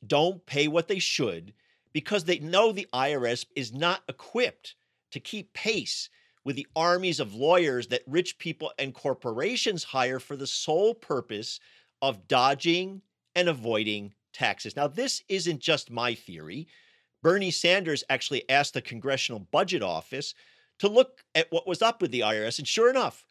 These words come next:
Congress has cut overall resources to the I R S since twenty ten in deep ways,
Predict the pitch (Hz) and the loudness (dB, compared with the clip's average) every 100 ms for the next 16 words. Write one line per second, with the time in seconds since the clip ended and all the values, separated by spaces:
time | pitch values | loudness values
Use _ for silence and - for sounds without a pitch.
0 | _ _ _ _ - 160 175 208 202 214 | _ _ _ _ 0 0 2 -2 -4 -6
1 | - - 135 - 165 143 143 160 151 127 | -6 -2 -2 0 -2 -2 2 2 2 -2
2 | 120 - 123 - 120 - 98 - 107 120 | -4 -4 -4 -6 -10 -10 -10 -6 -2 0
3 | 131 113 - 123 113 - 127 135 147 143 | 0 -2 -6 -10 -12 -10 -8 -6 -8 -10
4 | _ - 117 113 123 _ _ - 143 127 | _ -4 -2 -4 -8 _ _ -6 -4 -4
5 | 151 185 190 - 135 135 101 80 | -4 -4 -6 0 2 4 0 -6